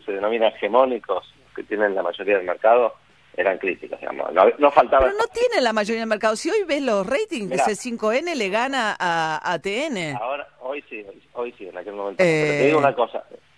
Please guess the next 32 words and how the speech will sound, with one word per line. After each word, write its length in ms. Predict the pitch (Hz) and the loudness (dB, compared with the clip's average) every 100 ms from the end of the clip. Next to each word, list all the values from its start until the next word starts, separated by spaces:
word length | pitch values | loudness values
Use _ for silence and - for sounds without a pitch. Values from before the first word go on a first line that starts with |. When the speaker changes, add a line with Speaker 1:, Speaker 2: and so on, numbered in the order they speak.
| _ | _
Speaker 1:
te 60 | 202 | -2
digo 60 | |
Speaker 2:
sí. 60 | 220 180 | 0 0
Speaker 1:
una 80 | 156 | -2
cosa. 160 | - - - _ _ - | -8 -18 -20 _ _ 0
En, 380 | 104 104 101 101 - | 0 0 -6 -12 -6
en 400 | 87 85 78 76 | -6 -6 -12 -10
el 120 | 76 | -4
gobierno 340 | 82 107 120 120 | 2 2 4 2
anterior 520 | 110 117 135 151 - | 2 0 2 0 -2
no 220 | 113 131 | 0 2
faltaba, 720 | - 120 113 117 107 98 92 _ _ _ | 4 2 4 2 2 -2 -6 _ _ _
eh, 480 | 85 82 78 73 - | -14 -12 -12 -14 -16
espacio 420 | 87 - 101 - 101 | -14 -6 -6 -6 -6
para 200 | 87 82 | -4 -6
criticar 500 | 80 - - 90 85 | -8 -12 -2 0 2
a, 240 | 80 71 _ _ _ - | 0 -2 _ _ _ -6
a 160 | 82 - | -4 -4
Cristina 420 | 90 - 92 85 | -8 -10 -6 -2
Fernández 260 | 82 82 85 | -2 -2 -2
de 60 | |
Kirchner 200 | 101 92 85 | -2 -2 0
en 40 | |
los 100 | 82 | -2
medios. 300 | 80 65 - - _ _ _ _ _ _ _ - | -4 -6 -10 -16 _ _ _ _ _ _ _ 6
Ahora 440 | 98 127 156 143 - - | 8 8 6 0 -6 -8
yo 120 | 120 | -6
veo, 340 | 131 143 135 - | -2 0 -2 -2
y 180 | 90 76 | -14 -12
hace 260 | 76 - 90 | -14 -14 -12
un 100 | 95 | -2
tiempo, 400 | 123 135 135 | -2 -2 -6